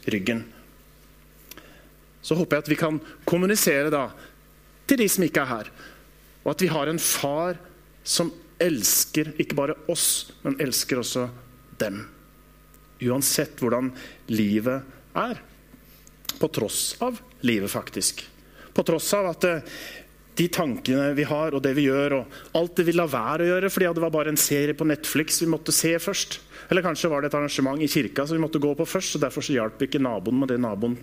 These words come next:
trengte. Det som jeg har lyst til å sette fokus på i dag, det er at det er en sammenheng mellom hensikten og livet i bønnen.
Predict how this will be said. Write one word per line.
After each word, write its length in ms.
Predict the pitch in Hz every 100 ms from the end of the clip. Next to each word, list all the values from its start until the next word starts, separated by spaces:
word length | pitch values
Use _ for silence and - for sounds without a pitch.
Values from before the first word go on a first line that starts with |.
| -
trengte. 500 | - 135 90 - - - - - - - - - - - - - - - - - - - -
Det 60 | 139
som 140 | 175
jeg 80 | 170
har 60 | 175
lyst 180 | 151 -
til 80 | 160
å 100 | 170
sette 280 | 156 - -
fokus 320 | 131 - 139
på 140 | 143
i 60 | 143
dag, 80 | 196
det 80 | 170
er 140 | 147
at 80 | 135
det 60 | 151
er 80 | 151
en 80 |
sammenheng 480 | - 156 127 139 165 156 - - 117
mellom 380 | 123 143 156 156 - -
hensikten 720 | 151 110 - 127 - 160 170 -
og 220 | 117 101 - - 117
livet 480 | 120 135 143 151 151 - - 117
i 240 | 120 139 - - -
bønnen. 480 | 110 113 113 131